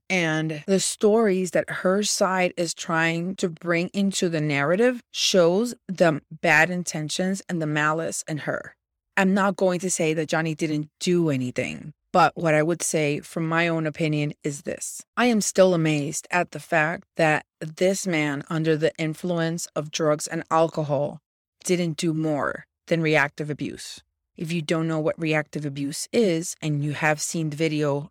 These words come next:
of him throwing cabinets in the kitchen, that would be reactive abuse. She was trying to edge him on and trying to get emotions and get a reaction for him to seem like the abuser. In many of these audios and videos that she kept recording all the time,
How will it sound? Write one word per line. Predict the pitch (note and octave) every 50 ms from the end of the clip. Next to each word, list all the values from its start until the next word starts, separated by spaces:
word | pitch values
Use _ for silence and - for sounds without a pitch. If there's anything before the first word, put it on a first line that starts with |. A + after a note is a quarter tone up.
| _ -
of | D3+ D3
him | C#3 - D#3 D3+ D#3+ D3+
throwing | - - D#3 D3 D3 C#3
cabinets | - - D3+ D3 D3+ D#3 D3 D3 C#3+ D3 - -
in | - D3+ C#3+ C3+
the | B2+
kitchen, | - - F3+ F#3+ - - D#3+ D3+ D3+ - - _ _ _ _ _ -
that | - G3 G3+ G#3+
would | G#3 F#3+
be | E3+ F#3+ F#3
reactive | F#3 F3 D#3+ D#3 C3+ C3+ - - D#3+ D3
abuse. | D3 B2+ - - - - - - - - _ _ _ _ _ _
She | - - - - F#3+
was | F3 E3 -
trying | - - G3+ F3+ F#3+ G#3
to | G#3+ - _ -
edge | F3+ E3+ E3 D#3+
him | F3 D#3 D#3
on | D3 C#3+ D3 D3 D3+ D#3
and | D#3 D#3
trying | - - - E3 D#3+ E3+ F#3+ G#3
to | G3 - F#3+
get | E3 D#3 - E3+ D#3+ D#3+ D#3 _ -
emotions | F#3 F3 D#3+ D#3 D3+ D3 D3 C#3+ - - D#3+ D#3 E3 - -
and | F3 E3 D#3 - - D#3+
get | D3+ - F3 E3 E3 -
a | - E3+ F3
reaction | D#3 E3 D#3 C#3+ C#3+ C3+ C#3+ - - - G#3+ A3 A#3 A#3+ B3 _
for | _ - - F#3+ F3+
him | E3 D3 - - F3+ F3 F3+ F3+
to | - - F3
seem | - - - - - F#3+ F3 F3 F3 E3+
like | D#3 D3+ D3+ D3+
the | D#3 D3+ D3
abuser. | C#3 - D3+ C#3+ C#3 - - - - - - _ _ _ _ _ _ -
In | G3+ G3 F#3+ F#3+
many | F#3 F#3+ A3 A#3+ B3+
of | - A#3+ G#3+
these | G#3 G#3+ G#3 F#3+ - -
audios | F3+ F3+ F3+ F#3+ F#3 F3+ F3+ F3+ F3 -
and | - F3 E3
videos | D#3+ D#3 D3+ D#3+ - - F3+ F3 -
that | E3+ E3 -
she | - - - - G3+ G3+
kept | F#3 - - F#3 - -
recording | - F#3+ - - - F3 F3 E3 E3 - -
all | - F3+ F3 F3 F3 F3 E3
the | E3+ E3
time, | - - F3 D#3+ D3 C#3 C3 D3